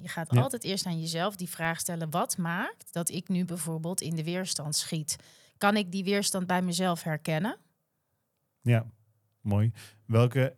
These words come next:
Speaker 2: welke emoties spelen er dan volgens jou vaak bij, bij leiders, zeg maar, die worstelen met inclusief gedrag?
Speaker 1: Nou ja, vooraf aan een emotie zit meestal eerst een situatie.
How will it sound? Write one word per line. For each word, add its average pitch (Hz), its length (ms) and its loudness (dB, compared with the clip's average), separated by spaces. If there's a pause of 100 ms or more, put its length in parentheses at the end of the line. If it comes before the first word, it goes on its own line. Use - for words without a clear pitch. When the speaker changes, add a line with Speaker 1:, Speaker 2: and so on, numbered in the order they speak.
(160)
Speaker 2:
welke 120 320 4
emoties 123 600 4
spelen 104 340 0
er 101 120 -2
dan 101 340 2 (280)
volgens 98 300 -2
jou 101 240 -2
vaak 113 420 -4 (320)
bij, 101 360 -2
bij 104 160 -2
leiders, 104 400 0
zeg - 160 -4
maar, 113 100 2
die 98 140 0
worstelen 101 460 0
met 104 180 2
inclusief 101 540 -4
gedrag? 101 460 -8 (560)
Speaker 1:
Nou 190 240 4
ja, 175 180 4 (180)
vooraf 196 560 2
aan 190 180 0
een 185 160 0
emotie 180 560 0
zit 175 200 -4
meestal 185 380 -2
eerst 180 280 -2
een 170 80 -2
situatie. 160 960 -2